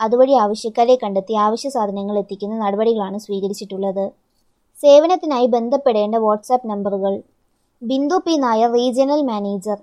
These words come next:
എട്ട് രണ്ട് എട്ട് ഒന്ന് എട്ട് ഒമ്പത് എട്ട് മൂന്ന് ഒന്ന് ഒന്ന്. അഭിലാഷ് ടി എസ്,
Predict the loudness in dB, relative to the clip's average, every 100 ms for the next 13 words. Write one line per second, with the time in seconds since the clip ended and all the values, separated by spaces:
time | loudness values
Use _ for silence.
0 | _ _ -4 -4 2 2 4 2 4 4
1 | 4 2 2 2 -4 -4 -6 0 2 2
2 | 0 0 0 0 -2 -2 -2 -4 -4 -4
3 | -4 -6 -6 -6 -10 -12 _ _ _ _
4 | 0 2 2 2 2 0 -4 0 0 -4